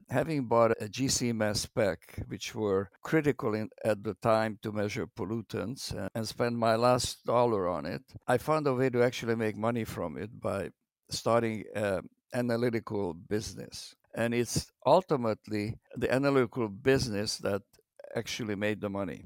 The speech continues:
The membranes was a way to invest. I had no venture capital investor. No venture capital investor, in fact, would have been crazy enough to invest in, in a professor wanting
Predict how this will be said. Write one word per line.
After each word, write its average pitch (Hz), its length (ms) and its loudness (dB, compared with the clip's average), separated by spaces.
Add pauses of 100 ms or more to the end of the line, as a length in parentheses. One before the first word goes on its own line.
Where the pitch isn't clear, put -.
(220)
The 113 100 -6
membranes 113 600 -2
was 101 220 -2
a 101 80 -2
way 104 300 -2
to 90 200 -8 (100)
invest. 101 680 0 (240)
I 113 100 2
had 120 180 2
no 135 180 2
venture 123 360 2
capital 101 680 0
investor. 107 920 0 (500)
No 143 280 4
venture 110 380 -2
capital 92 460 -4 (100)
investor, 110 520 -2
in 101 80 -4
fact, 107 320 -2
would 113 120 -4
have 104 100 -2
been 104 220 -4
crazy 110 600 0
enough 104 420 -4
to 104 100 -8
invest 101 560 0
in, 110 160 -4
in 120 260 -2
a 110 80 4
professor 117 640 2
wanting 110 400 0